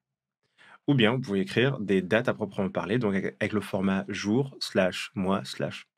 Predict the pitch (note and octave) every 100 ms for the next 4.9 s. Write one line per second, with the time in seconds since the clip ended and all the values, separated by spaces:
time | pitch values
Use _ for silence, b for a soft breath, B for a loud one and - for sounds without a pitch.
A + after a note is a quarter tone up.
0 | _ G2+ F#2+ - _ _ _ _ - E3
1 | C3 - A#2 D3+ C3+ B B B A#2 C#3+
2 | D#3 A#2 A2+ C#3+ - - b b b -
3 | - B2+ C3+ A2 G#2+ G#2+ - A2 C3+ D#3+
4 | B2 G#2+ F#2+ A2+ C#3 B2 A2 G2+